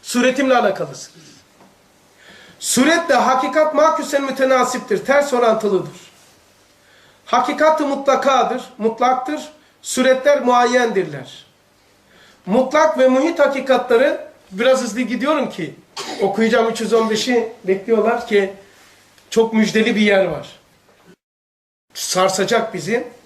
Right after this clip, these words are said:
Mutlak ve muhit hakikatları suret basamakları ile geçip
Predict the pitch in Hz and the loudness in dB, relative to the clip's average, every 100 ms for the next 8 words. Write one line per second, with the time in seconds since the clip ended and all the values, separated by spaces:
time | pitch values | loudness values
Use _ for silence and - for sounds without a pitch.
0 | _ _ _ _ _ - - _ - 226 | _ _ _ _ _ -20 -20 _ -2 0
1 | 254 311 311 254 262 269 330 285 277 254 | 2 2 4 2 2 2 2 0 0 0
2 | 262 254 254 254 254 - 254 302 - 254 | 0 2 0 0 -2 -4 -2 -2 0 0
3 | 247 247 254 247 247 254 240 196 226 233 | 2 2 2 2 0 2 0 -2 -2 -2